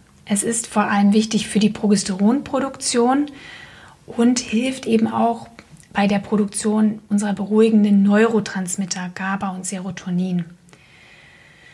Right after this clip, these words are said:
Ja, und, ähm, B sechs wirkt eben auch antientzündlich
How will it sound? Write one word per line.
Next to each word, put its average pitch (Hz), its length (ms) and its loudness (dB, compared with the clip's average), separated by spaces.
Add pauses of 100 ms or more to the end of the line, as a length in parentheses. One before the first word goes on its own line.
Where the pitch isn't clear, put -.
(320)
Ja, 180 300 2
und, 226 540 0
ähm, 214 360 2 (340)
B 208 600 0
sechs 214 500 -2
wirkt 233 480 0 (100)
eben 208 320 0
auch 180 380 -6
antientzündlich 226 1200 0